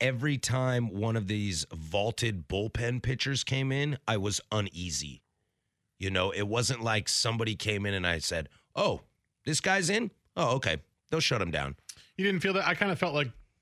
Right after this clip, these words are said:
Speaker 2: the opposite of that. The only one who ever scared me was Britton, and he has since we got him. But, and I
Speaker 1: Yeah,
Speaker 2: say,
Speaker 1: I,
Speaker 2: I say
Speaker 1: I
Speaker 2: we
Speaker 1: think
Speaker 2: because
Speaker 1: that's
Speaker 2: I'm a
Speaker 1: fair.
Speaker 2: Yankees fan, remember, since the Yankees got him.
Speaker 1: I, I think Britton was a,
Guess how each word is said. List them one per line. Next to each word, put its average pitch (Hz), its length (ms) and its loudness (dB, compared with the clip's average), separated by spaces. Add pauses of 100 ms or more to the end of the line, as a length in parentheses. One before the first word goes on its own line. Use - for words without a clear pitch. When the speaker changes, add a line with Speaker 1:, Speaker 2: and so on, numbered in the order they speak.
(120)
Speaker 2:
the 123 100 2
opposite 113 340 2
of 92 80 2
that. 90 180 2
The 143 60 2
only 175 140 4
one 170 160 4
who 147 100 6
ever 139 160 4
scared 127 240 2
me 120 60 4
was 120 120 2
Britton, 98 360 0
and 95 120 2
he 107 80 4
has 98 240 2
since - 280 -4
we 101 60 -2
got 87 240 0
him. 80 140 -2 (640)
But, 90 300 0
and 92 80 2
I - 40 4
Speaker 1:
Yeah, 131 120 4
Speaker 2:
say, 127 80 4
Speaker 1:
I, 139 80 8
Speaker 2:
I - 40 6
say 139 140 2
Speaker 1:
I 147 40 6
Speaker 2:
we - 60 4
Speaker 1:
think 135 160 6
Speaker 2:
because 123 200 4
Speaker 1:
that's - 40 2
Speaker 2:
I'm 123 80 4
a 104 40 6
Speaker 1:
fair. 87 140 6
Speaker 2:
Yankees 98 260 0
fan, 104 180 2
remember, 95 320 0
since 110 220 -2
the 113 80 2
Yankees 95 300 0
got 73 220 -6
him. - 120 -16
Speaker 1:
I, 131 160 2
I 139 140 2
think 135 200 2
Britton 120 440 2
was 107 180 2
a, 95 80 -2